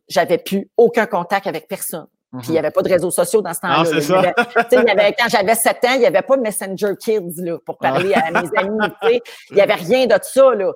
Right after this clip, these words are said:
Speaker 1: C'était l'époque des échanges étudiants, là. On s'envoyait, on, on correspondait, là. Tu sais, j'avais
Speaker 2: Wow.
Speaker 1: une correspondante en Inde, on s'envoyait une lettre, ça prenait un mois avant qu'elle reçoive, tu sais. C'est une autre époque complètement. Donc, je me détach-, je tirais la plug aussi vite que je l'avais mis dans le mur. Tu sais, c'était,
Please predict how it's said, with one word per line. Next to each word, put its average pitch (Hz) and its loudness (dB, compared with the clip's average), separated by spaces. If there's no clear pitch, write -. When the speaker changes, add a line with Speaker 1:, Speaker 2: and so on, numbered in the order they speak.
Speaker 1:
C'était 202 0
l'époque 196 0
des 190 0
échanges 220 -6
étudiants, 202 -6
là. 214 -2
On 190 -4
s'envoyait, 185 -4
on, 185 -6
on 185 -6
correspondait, 190 0
là. 175 -2
Tu 220 -2
sais, 208 -2
j'avais 139 2
Speaker 2:
Wow. 117 2
Speaker 1:
une 104 -2
correspondante 208 -2
en 202 -2
Inde, 240 -2
on 185 -6
s'envoyait 208 -2
une 196 -8
lettre, 226 -4
ça 208 -6
prenait 190 -4
un - -6
mois 214 -2
avant 190 -4
qu'elle 185 -4
reçoive, 214 -2
tu 269 -2
sais. - -6
C'est - -2
une 233 6
autre 254 4
époque 254 -2
complètement. 214 -4
Donc, 214 2
je 196 2
me 180 4
détach-, 185 0
je - -8
tirais 226 2
la 214 2
plug 247 0
aussi 269 -4
vite 262 2
que 214 2
je 185 -2
l'avais 190 2
mis 196 -6
dans 175 -6
le 170 -10
mur. 170 -14
Tu - -20
sais, 208 -4
c'était, 170 -2